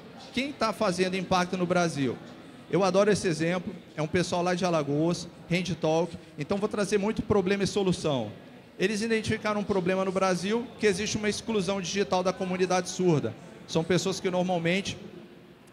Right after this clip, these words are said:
elas não são alfabetizadas na língua portuguesa,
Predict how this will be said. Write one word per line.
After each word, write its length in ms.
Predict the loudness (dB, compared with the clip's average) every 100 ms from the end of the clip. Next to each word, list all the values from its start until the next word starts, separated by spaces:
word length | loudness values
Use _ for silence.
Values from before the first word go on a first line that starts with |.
| 0
elas 300 | 2 2 0
não 180 | -2
são 240 | -2 0 0
alfabetizadas 760 | 2 0 0 -2 -2 -2 -2 -2
na 120 | -4
língua 220 | 0 0
portuguesa, 680 | 2 0 2 0 0 -2